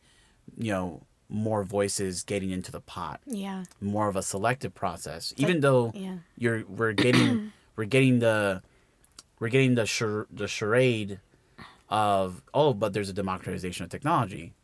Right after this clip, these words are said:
Speaker 1: There's a lot more access."
Speaker 2: Mm-hmm.
Speaker 1: But again, only certain stories make it to the top.
Speaker 2: Yeah.
Speaker 1: Right? So that's a
Speaker 2: Yeah.
Speaker 1: larger conversation.
Speaker 2: But yeah, you have to, like, fit into the Marvel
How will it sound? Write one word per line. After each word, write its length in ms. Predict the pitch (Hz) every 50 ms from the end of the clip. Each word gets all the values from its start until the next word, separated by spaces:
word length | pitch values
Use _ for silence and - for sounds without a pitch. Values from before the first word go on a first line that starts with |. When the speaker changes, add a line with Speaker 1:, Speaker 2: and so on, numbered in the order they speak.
| _ _ -
Speaker 1:
There's 140 | 98 95 92
a 40 |
lot 140 | 98 98 95 92
more 140 | 92 85 -
access." 600 | - 120 156 165 - - - - 95 - - - 233
Speaker 2:
Mm-hmm. 360 | 214 202 196 190 185 180 185 185 -
Speaker 1:
But 140 | - 113 113
again, 420 | 104 120 127 117 107 98 92 90 _ _ _ _ _ _ -
only 200 | 123 135 135 123
certain 200 | - 131 113 107
stories 320 | - - 123 117 107 92
make 160 | 101 101 92
it 60 | 95 -
to 60 | 95
the 60 | 76 73
top. 380 | - 110 110 107 90 - - _ -
Speaker 2:
Yeah. 320 | 240 208 196 190 180 180 180 185
Speaker 1:
Right? 340 | - - - - 92 95 - _ _ _ _ _ _ _ _ _
So 520 | - - - 110 101 95 92 90 87 87 - _ _ _ _ _ _ _ _ _ _ _ _ _ _ _ _ _ -
that's 180 | 165 190 190
a 40 | 208
Speaker 2:
Yeah. 40 | 156
Speaker 1:
larger 220 | 151 139 127 123
conversation. 640 | 110 120 101 92 - - 85 82 - - - - - -
Speaker 2:
But 240 | 233 220 208 -
yeah, 160 | - 220 214 202
you 80 | 202 214
have 120 | 220 220
to, 80 | - 233
like, 220 | 208 196 190 185
fit 300 | - - - 202 185 - -
into 240 | 190 185 - 185 180
the 100 | 180 175
Marvel 460 | 175 175 175 170 170 170 170 165 165